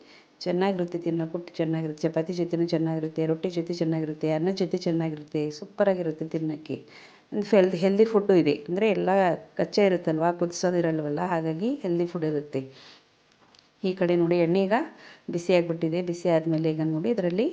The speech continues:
ಜೀರಿಗೆ ಹಾಕಿದ್ದೀನಿ ನೋಡಿ. ಜೀರಿಗೆ ಹಾಕ್ಕೊಂಡು ಮೆಣಸಿನ್ಕಾಯಿ ಕಟ್ ಮಾಡಿ ಇಟ್ಕೊಂಡಿದ್ದೀನಲ್ಲ, ನಾಲ್ಕು ಮೆಣಸಿನ್ಕಾಯಿ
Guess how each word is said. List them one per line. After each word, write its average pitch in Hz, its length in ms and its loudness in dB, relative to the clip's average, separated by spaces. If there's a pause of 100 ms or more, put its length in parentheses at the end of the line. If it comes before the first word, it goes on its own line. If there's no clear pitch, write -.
(200)
ಜೀರಿಗೆ 165 320 0
ಹಾಕಿದ್ದೀನಿ 156 420 -2
ನೋಡಿ. 196 240 0
ಜೀರಿಗೆ 170 320 -2
ಹಾಕ್ಕೊಂಡು 165 400 0 (580)
ಮೆಣಸಿನ್ಕಾಯಿ 185 520 2
ಕಟ್ 185 180 2
ಮಾಡಿ 180 160 4
ಇಟ್ಕೊಂಡಿದ್ದೀನಲ್ಲ, 160 640 -2
ನಾಲ್ಕು 165 280 -4
ಮೆಣಸಿನ್ಕಾಯಿ 160 460 0